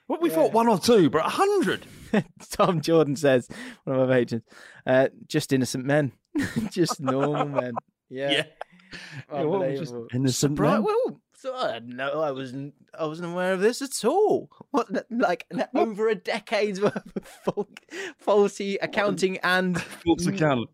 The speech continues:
Speaker 2: yeah, and what's it? The, stopping this course of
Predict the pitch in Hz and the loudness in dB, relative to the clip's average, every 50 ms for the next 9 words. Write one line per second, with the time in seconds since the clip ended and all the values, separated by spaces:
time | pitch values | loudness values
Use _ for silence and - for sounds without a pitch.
0 | _ _ - 214 214 202 170 131 127 - - 160 170 170 175 175 185 - - - | _ _ -4 -2 0 0 0 0 -2 0 0 0 2 2 0 -4 -8 -14 -18 -20
1 | _ _ _ - 175 175 - - 139 - _ - - - _ _ _ _ _ - | _ _ _ -20 -18 -18 -18 -18 -20 -18 _ -18 -18 -18 _ _ _ _ _ -16
2 | - - - - 160 - 170 156 151 151 151 - - - - 170 160 143 - 147 | -14 -8 -4 -4 -2 0 0 0 2 2 0 0 -2 -2 -2 -2 -2 -2 -4 -10